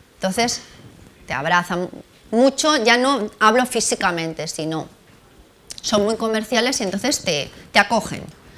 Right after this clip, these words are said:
Su final-, finalidad egótica es pasional y tienen un propósito de interés personal,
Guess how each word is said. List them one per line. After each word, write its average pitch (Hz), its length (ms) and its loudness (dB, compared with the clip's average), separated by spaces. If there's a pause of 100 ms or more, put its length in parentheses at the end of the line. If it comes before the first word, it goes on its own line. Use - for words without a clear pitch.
(320)
Su - 180 4
final-, 208 480 4
finalidad 202 580 2
egótica 262 640 2
es 247 280 0 (500)
pasional 220 680 4
y 202 100 4
tienen 226 260 4
un 240 120 2
propósito 247 560 2
de 254 80 4
interés 175 420 0
personal, 165 720 0